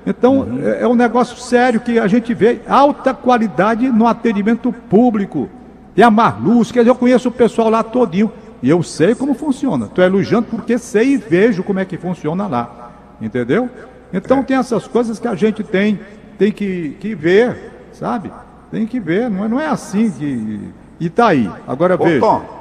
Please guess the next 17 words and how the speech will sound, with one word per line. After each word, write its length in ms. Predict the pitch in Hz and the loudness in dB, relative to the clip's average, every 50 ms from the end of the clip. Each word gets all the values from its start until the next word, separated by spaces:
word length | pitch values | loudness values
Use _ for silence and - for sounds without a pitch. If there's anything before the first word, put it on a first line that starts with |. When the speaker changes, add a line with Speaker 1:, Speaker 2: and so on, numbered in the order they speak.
| - - - - - - - | -20 -20 -20 -20 -16 -10 -6
Speaker 1:
Ah. 140 | 151 160 - | -4 -4 -2
Speaker 2:
essa 180 | - 185 - 208 | -2 -2 0 2
arrecadação 800 | 165 185 185 185 - 180 175 170 160 139 - - 170 151 135 | 4 4 2 2 2 0 2 2 0 -2 -2 -2 -2 -2 0
nossa, 440 | 127 127 123 110 95 - - - - - - - | 0 0 0 0 0 -2 -6 -14 -14 -16 -10 -4
nós 220 | - 135 135 - | -2 -2 0 -2
que 60 | - - | -2 -6
somos 180 | 151 147 120 107 | -6 -4 -2 -4
aposentados, 800 | 117 - - 123 101 120 98 - - 104 90 85 80 85 85 123 | -4 -4 -4 -4 -2 -2 -2 -2 -2 -4 -4 -4 -6 -6 -4 -2
eu, 180 | 131 127 113 | -2 0 -2
você, 560 | 92 87 90 82 - - 120 123 123 123 - - - | -4 -6 -8 -8 -8 -6 -4 -4 -4 -4 -6 -12 -6
quantos 380 | - - 226 233 226 190 170 123 | 0 0 0 0 0 -6 -10 -10
milhões 440 | 139 165 190 165 131 143 185 202 185 | -8 -8 -8 -6 -2 -2 -2 -2 -2
de 80 | 170 | -4
brasileiros 760 | 151 156 147 139 120 110 107 113 131 151 151 156 - - - - - - - - - - | -4 -4 -2 -2 -2 -4 -6 -6 -6 -6 -6 -8 -10 -12 -16 -20 -20 -20 -20 -14 -6 -2
passam 280 | 135 143 143 - 139 | -2 -2 -2 -4 -8
por 200 | - - - - | -10 -8 -8 -6
isso, 320 | 131 143 156 143 - - | -6 -6 -6 -8 -12 -14